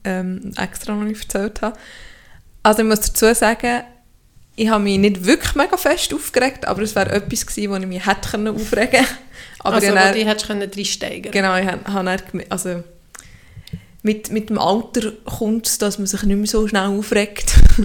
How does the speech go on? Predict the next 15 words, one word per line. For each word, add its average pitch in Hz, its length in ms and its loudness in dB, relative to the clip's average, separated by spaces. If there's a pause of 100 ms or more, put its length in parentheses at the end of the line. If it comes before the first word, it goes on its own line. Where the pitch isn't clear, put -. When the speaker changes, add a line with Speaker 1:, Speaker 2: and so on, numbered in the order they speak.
(420)
Speaker 2:
Wenn 190 140 -2
Speaker 1:
Und 190 120 -4
Speaker 2:
das 202 120 -4
Speaker 1:
ein 202 80 2 (160)
bisschen 220 140 2
Speaker 2:
Alter 208 40 -4 (400)
Speaker 1:
flexibler 208 680 -6
wird. 220 380 -6 (280)
Und 202 240 -2
zwar 220 320 6
bin 214 160 0
ich, 208 400 -2 (380)
ähm, 190 580 -2 (220)
am 196 280 0
Wochenende 233 680 0